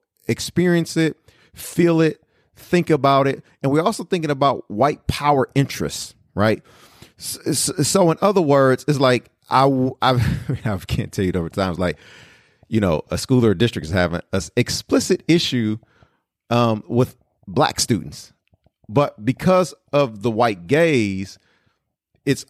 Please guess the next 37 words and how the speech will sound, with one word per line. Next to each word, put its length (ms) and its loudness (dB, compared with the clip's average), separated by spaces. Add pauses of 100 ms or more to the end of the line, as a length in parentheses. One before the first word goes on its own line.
it 100 0
has 240 4
to 80 -4
be 100 -2
framed 420 0
as 300 2
students 300 -6
of 80 -8
color. 340 -2 (300)
It's, 340 -4
it's 140 -4
not 160 0
a 60 -4
student 240 -4
of 40 -4
color 220 0
issue. 400 -2
Your 140 2
data 300 2
just 200 -2
showed 280 2
you 160 0 (480)
<laughs> 340 -20
in 500 -6
this 140 2
particular 360 0
instance 320 -2
that 280 2 (120)
it's 120 2
Black 260 -2
students, 340 -8
right? 240 0 (240)
And 140 0
so 300 0 (760)
the 260 -2
white 440 0
gaze 600 2